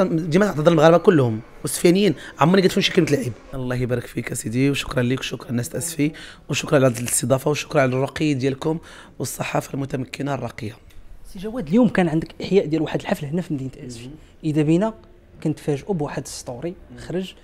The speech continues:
Speaker 2: كتقول بانه الناس ديال اسفي ماشي رجال.
Speaker 1: لا، ما قلتش هكذاك.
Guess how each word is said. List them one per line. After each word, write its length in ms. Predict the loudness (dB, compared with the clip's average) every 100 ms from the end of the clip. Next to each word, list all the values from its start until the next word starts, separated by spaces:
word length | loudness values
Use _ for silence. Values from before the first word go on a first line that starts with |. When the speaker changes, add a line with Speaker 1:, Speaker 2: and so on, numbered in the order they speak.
| -20 -20 -4
Speaker 2:
كتقول 480 | -2 -2 -2 -2 -2 -4
بانه 320 | -2 0 -2 -4
الناس 420 | -4 -4 -6 -8
ديال 140 | -10
اسفي 300 | -10 -14 -12
ماشي 280 | -12 -12 -20
رجال. 140 | -14
Speaker 1:
لا، 80 | -14
ما 360 | -16 -20 -20 -20
قلتش 140 | -20 -20 -18
هكذاك. 260 | -14 -10 -10